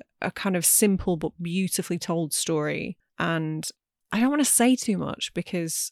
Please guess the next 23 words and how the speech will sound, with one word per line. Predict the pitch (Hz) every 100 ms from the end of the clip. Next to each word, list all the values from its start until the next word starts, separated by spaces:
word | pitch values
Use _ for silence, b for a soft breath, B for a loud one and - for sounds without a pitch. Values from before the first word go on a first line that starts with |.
| _
I | 185 185
don't | 208 196
wanna | 180 180
spoil | - - 202 190 151
it, | - - -
but | 170 - -
I | 247
don't | 269
know. | 277 302 185 -
I, | 208 208 -
I | 202 226 226 208 - _ _ _ _ -
connected | 226 220 226 - - 165 151 -
with | 180
the | 165
main | 170 160
character | - 156 156 - - - 160 _ _ _
on | 180 185
multiple | 190 190 185 - 175
levels. | 170 165 165 160 -
I |
think | 185 185
it | -
was | 185